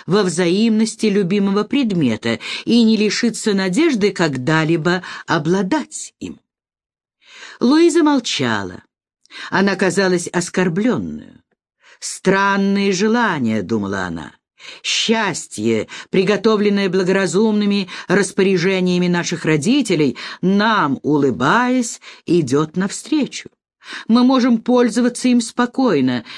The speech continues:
Нет, это нам не нравится. Надобно несчастье, препятствия, страдания. Но, может быть, Адольф не любит меня".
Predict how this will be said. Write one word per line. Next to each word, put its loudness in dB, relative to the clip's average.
Нет, 0
это 0
нам 2
не 4
нравится. -4
Надобно 0
несчастье, -4
препятствия, -6
страдания. -6
Но, 2
может 2
быть, -4
Адольф 0
не 0
любит 0
меня". -20